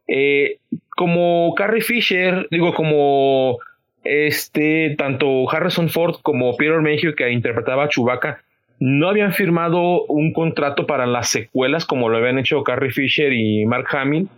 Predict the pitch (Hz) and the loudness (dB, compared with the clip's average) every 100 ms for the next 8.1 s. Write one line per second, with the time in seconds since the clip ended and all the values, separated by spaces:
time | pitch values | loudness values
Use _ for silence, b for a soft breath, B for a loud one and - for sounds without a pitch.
0 | - - _ _ _ - 127 113 113 - | -20 -20 _ _ _ -2 0 0 0 -2
1 | 120 110 131 127 151 151 139 - 131 135 | -2 0 -2 0 -2 -2 -2 -2 0 0
2 | 147 143 139 143 139 143 147 151 139 139 | 2 2 2 2 2 0 0 0 0 0
3 | 123 135 139 - 120 117 135 143 - 117 | 0 2 0 0 0 0 0 -2 -4 -2
4 | 123 131 180 - B B B _ - 135 | 0 0 -2 -8 B B B _ -2 0
5 | 135 147 160 160 143 131 123 123 120 120 | 2 2 0 0 0 0 2 0 0 -2
6 | 117 101 110 110 110 - - 113 117 127 | -4 -4 0 0 0 -2 0 0 2 2
7 | 139 143 139 135 143 - 117 113 113 123 | 2 2 0 0 -4 -2 0 0 2 0
8 | 120 | -2